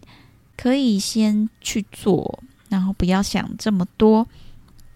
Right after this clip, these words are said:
不要想这么多，并不是说大家想太多，而是说，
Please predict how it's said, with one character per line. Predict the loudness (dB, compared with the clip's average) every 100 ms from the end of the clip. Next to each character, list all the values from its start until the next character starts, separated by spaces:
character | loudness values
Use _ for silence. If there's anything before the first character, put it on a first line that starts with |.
| -20 -20 -20 -20 -18 0
不 |
要 | 2
想 | 4 2
这 | 2
么 | 2
多， | 2 4 4 4
并 | 2 0
不 | 0
是 | 0
说 | -2 0 2
大 | 2 0
家 | 0 0
想 | -2 -2
太 | 2 2
多， | 2 2
而 | 2 2
是 | 4 2
说， | 4 4 4